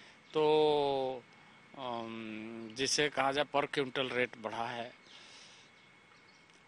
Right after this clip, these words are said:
एमएसपी में खरीद, आ, पहले के तुलना में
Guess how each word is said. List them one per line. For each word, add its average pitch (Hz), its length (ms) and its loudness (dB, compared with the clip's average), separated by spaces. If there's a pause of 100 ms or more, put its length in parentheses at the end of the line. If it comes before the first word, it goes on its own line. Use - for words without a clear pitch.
(480)
एमएसपी 160 480 4
में 156 140 6
खरीद, 143 640 4 (920)
आ, 131 400 4
पहले 147 460 4
के 160 160 2
तुलना 143 400 4
में 151 260 2